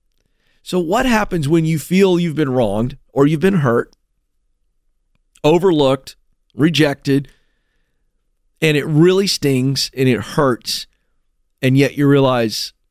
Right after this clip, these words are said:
"I'm still in a really good situation. I'm really grateful for the, for the gig, for the work, for the pay, for the culture."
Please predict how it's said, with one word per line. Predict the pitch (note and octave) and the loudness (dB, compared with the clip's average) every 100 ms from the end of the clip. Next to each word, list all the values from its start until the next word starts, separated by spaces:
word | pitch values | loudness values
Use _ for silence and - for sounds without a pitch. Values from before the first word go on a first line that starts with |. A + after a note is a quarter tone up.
| _ _ _ _ _ _ _ _ _ - | _ _ _ _ _ _ _ _ _ -6
"I'm | C3+ | -6
still | - - E3+ C#3+ | -4 0 2 2
in | |
a | A2 | 0
really | A#2 C3 A#2+ | 0 2 2
good | G#2 F#2 | 0 0
situation. | G#2 - F#2 E2 - - _ _ _ _ _ _ - | -2 0 0 -2 -4 -12 _ _ _ _ _ _ -6
I'm | C3 | -2
really | C3+ A#2 | 0 0
grateful | F#2 B2 A#2+ B2 | 0 0 -2 -6
for | - A2+ | -2 -2
the, | G2 G2 D#2 _ | 0 -4 -6 _
for | - A2 | -6 -4
the | F2+ | -4
gig, | D#2+ C3 C#3 C3+ | -2 0 0 -2
for | G2 | -10
the | F2 | -4
work, | G#2 C3 B2+ | -2 -2 -4
for | - F#2 | -12 -14
the | - | -6
pay, | A#2+ B2 B2 B2+ - _ _ | -2 2 2 0 -2 _ _
for | - F#2+ | -12 -10
the | E2+ | -6
culture." | - B2 B2 - B2+ | -2 -2 -2 -4 -4